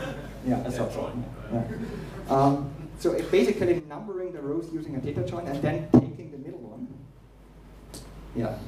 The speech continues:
isn't it beautiful? We are accessing the same tables three times. What could possibly go wrong? Yeah.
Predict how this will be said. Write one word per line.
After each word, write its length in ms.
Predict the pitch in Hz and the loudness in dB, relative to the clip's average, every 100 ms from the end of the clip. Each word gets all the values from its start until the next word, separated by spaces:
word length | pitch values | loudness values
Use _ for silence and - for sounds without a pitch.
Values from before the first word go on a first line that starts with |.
| - - - - - | -12 -12 -14 -14 -8
isn't 180 | 135 143 | -2 2
it 120 | 135 | 4
beautiful? 440 | 139 131 127 139 135 - 139 | 6 6 6 4 2 -8 6
We 120 | 160 | 6
are 100 | 160 | 6
accessing 520 | 156 - 190 180 190 | 2 -2 -2 -2 -2
the 80 | 165 | -4
same 340 | 165 175 196 202 | -4 -4 -4 0
tables 380 | - - 175 | 0 0 -2
three 240 | - 170 - | 0 -2 0
times. 440 | - - - - - - - - - - - - - - - - - - - - - | -4 -4 -12 -14 -18 -20 -20 -20 -20 -20 -20 -20 -20 -20 -20 -20 -20 -18 -16 -14 4
What 220 | 143 139 | 4 6
could 280 | 160 143 - | 0 -2 -2
possibly 460 | 127 135 190 175 180 | 0 0 0 2 0
go 240 | 135 139 | 0 -10
wrong? 320 | 120 110 - - - - - - - - - - - - - - - - 160 165 - - - | -10 -12 -14 -18 -16 -14 -14 -16 -16 -18 -18 -18 -18 -18 -16 -16 -16 -16 -8 -6 -6 -10 -8
Yeah. 120 | 127 | -6